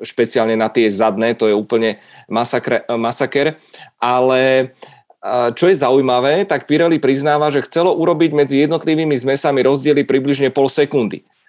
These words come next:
A už teraz hlásia, že medzi C dva, C tri je údajne aj sekunda. Minule som spomínal, myslím si, že medzi C tri, C štyri, ďal-, čiže sú tam oveľa väčšie rozptyly, čo by nám mohlo ponúknuť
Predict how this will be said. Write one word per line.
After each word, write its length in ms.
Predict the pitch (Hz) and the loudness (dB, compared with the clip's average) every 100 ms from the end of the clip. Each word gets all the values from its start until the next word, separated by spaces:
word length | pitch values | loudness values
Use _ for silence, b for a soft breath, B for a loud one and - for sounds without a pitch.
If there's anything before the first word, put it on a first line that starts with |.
| b b | b b
A 160 | - - | -4 -2
už 160 | 127 | -2
teraz 240 | 175 180 151 | 0 0 2
hlásia, 480 | 143 156 160 151 | 2 0 2 0
že 80 | 139 | 2
medzi 240 | 135 135 123 | 0 0 -4
C 240 | - 143 | 0 0
dva, 240 | 147 139 | 2 -2
C 160 | - 135 | 0 0
tri 320 | 135 147 135 | 2 2 2
je 0 | |
údajne 480 | 147 135 143 143 131 | 2 0 2 0 -2
aj 160 | - 123 | -2 -4
sekunda. 560 | 143 135 120 147 196 _ - | -2 -2 0 -2 -4 _ -4
Minule 320 | 123 143 131 | -2 0 -2
som 160 | 139 123 | -4 -4
spomínal, 560 | 123 123 131 131 143 139 | -2 0 0 0 0 -2
myslím 240 | 120 123 | -6 -10
si, 160 | 117 127 | -6 -4
že 80 | 123 | -4
medzi 400 | 123 127 117 b b b b | -2 -2 -2 b b b b
C 320 | - 131 131 | -4 0 2
tri, 240 | 127 131 139 | 0 -2 0
C 160 | 139 | 0
štyri, 400 | 135 - 135 139 | -2 -2 0 2
ďal-, 320 | 123 120 139 - - - _ - | 2 0 -2 -4 -16 -20 _ -12
čiže 320 | - 143 147 | -4 -2 0
sú 160 | 175 | 0
tam 160 | 165 151 - | -2 -2 -2
oveľa 320 | 165 214 175 | 0 2 2
väčšie 320 | 147 196 190 | 0 0 0
rozptyly, 640 | 156 156 - - 208 151 143 | 2 0 -2 0 2 2 0
čo 80 | |
by 160 | 147 151 | 0 2
nám 160 | 135 143 | 2 0
mohlo 240 | 165 139 | 0 0
ponúknuť 480 | 147 151 143 151 | 0 0 0 -2